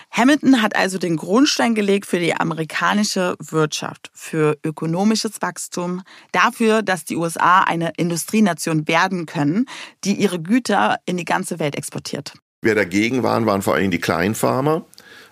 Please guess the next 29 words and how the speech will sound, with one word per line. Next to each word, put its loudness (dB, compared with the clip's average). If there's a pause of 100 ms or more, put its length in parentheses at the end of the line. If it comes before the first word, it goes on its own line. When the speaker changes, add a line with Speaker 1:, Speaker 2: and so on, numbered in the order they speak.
(100)
Speaker 2:
die -4
Kredite -2
brauchten, 0
um 2
ihre 0
Betriebe 0
rentabel 0
zu -2
machen. 0 (420)
Aber 2
wenn 2
sie 2
eine 0
sehr 0
harte -2
Währung 0
haben, 0
sind -4
die -2
Zinsen 0
sehr 0
hoch 0 (320)
und -2
dann 0
können -2
sich -8
Kleinunternehmen, 0
Kleinfarmer, 0 (420)
Kleinhändler 0